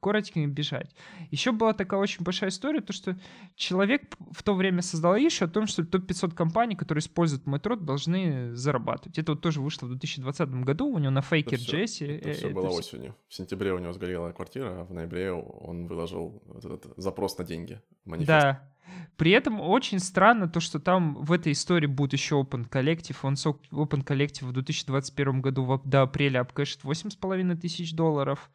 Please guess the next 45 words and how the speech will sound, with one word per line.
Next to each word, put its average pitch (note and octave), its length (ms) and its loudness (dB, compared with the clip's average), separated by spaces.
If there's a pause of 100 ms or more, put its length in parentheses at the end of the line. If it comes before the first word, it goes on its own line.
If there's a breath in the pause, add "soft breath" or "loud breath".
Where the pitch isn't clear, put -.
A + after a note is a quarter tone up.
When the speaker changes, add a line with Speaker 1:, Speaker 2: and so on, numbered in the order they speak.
(260 soft breath)
Speaker 1:
То - 60 -8
есть C#3+ 140 -4
это C3+ 140 -4
тоже C3+ 320 0
как D#3 180 -4
бы D#3 140 0
<laughs> - 40 -12
есть, F#3 420 4
это D#3+ 240 4
реально D3 300 8
существует. D3+ 540 -2 (200 loud breath)
Почему B3+ 320 4
его C4 100 6
на G#3+ 80 4
Open G#3 300 4
Collective-то G3 500 2
не C3 120 2
забанили, C3+ 520 2
а, D3+ 120 4
ребят? D3 440 2 (300)
<laughs> F#4+ 320 2
Окей, A#3 240 4
ладно, B3+ 280 8
ты G3+ 100 0
GitHub, E3 440 2
надо C#3 200 0
было D#3+ 120 4
на E3+ 80 6
Open E3+ 240 2
Collective. C#3+ 520 0 (240 loud breath)
Имеет G3 340 2
ли F#3+ 80 0
право F3+ 340 6
человек, E3 480 2
у - 20 -8
которого C#3+ 360 0
есть C3+ 220 2
соавторы, C3+ 500 2
который C3+ 340 -4
пл-, C#3+ 160 -6
наплевал C#3+ 460 2
на C3 120 0
права C#3+ 280 0
на C3+ 100 -2
соавторов B2+ 640 -2